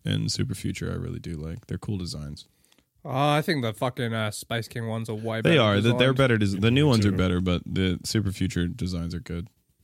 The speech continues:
Speaker 3: That's like t-, uh, eleven or twelve years of experience
Speaker 1: Yeah.
Speaker 3: to make something. Yeah, th-, I think, uh, ironically too, even though that it's obviously, like, a Aquila helmet, uh,
Speaker 1: Yeah.
Speaker 3: play, uh,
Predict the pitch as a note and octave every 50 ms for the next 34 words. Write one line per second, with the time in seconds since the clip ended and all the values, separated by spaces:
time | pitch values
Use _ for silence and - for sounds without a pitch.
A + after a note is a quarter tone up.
0 | _ _ _ G2+ F#2+ - A2+ G2+ F#2 F#2+ F#2 _ _ _ _ _ _ _ _ _
1 | _ _ _ _ - D3 D3+ _ _ _ _ _ G#2+ F#2+ F#2 F#2 F2+ E2+ E2+ _
2 | _ _ _ _ _ - A2 G#2 G#2 G2+ G2 G2 G2 G2 - - G#2+ G2+ F#2+ F#2
3 | F#2+ G2+ G2 G2 F#2+ G2 F#2+ F#2 E2+ - - - G2 F#2+ G2 F#2+ F#2+ F#2 - -
4 | F2 F2 F2 F2 F2+ - _ _ _ _ _ _ _ _ _ _ _ _ - _
5 | _ _ _ _ F#2+ F#2+ F#2 F2+ F2 - - G2 F2+ E2+ G2 F#2+ F2+ F2 - _
6 | _ _ _ _ _ _ _ _ - G#2+ G2 F#2 F2+ A#2 E3 D#3 C#3+ D3 E3+ A#2+
7 | - - B2+ A2+ G#2 F#2+ B2 B2+ A2+ C#3+ B2+ A#2 A2+ A#2 A2+ A2+ A2 G#2 - -
8 | G2 F#2+ - - - G2 F#2 F#2 F2+ F#2+ F#2+ F#2+ F2+ F#2 G2 G#2 A#2+ A2+ - -
9 | G#2+ F#2 F#2 F2+ F#2+ F#2 - - G2 F2+ F2+ F2 F2 E2+ - F#2+ F2+ F2 - _
10 | _ _ _ _ _ _ _ _ _ _ _ _ _ _ - _ - - - -
11 | A2+ G#2 G2 G2+ G2 G2 G2 F#2+ G2 G2 G2 G2 - _ _ _ _ _ _ _
12 | _ _ - F#2 F2 E2+ E2+ E2+ - _ - - F2+ E2 D#2+ D#2+ G2+ - _ _
13 | _ - - G#2+ F#2 F#2 F2+ F2+ E2+ _ _ B2+ A2+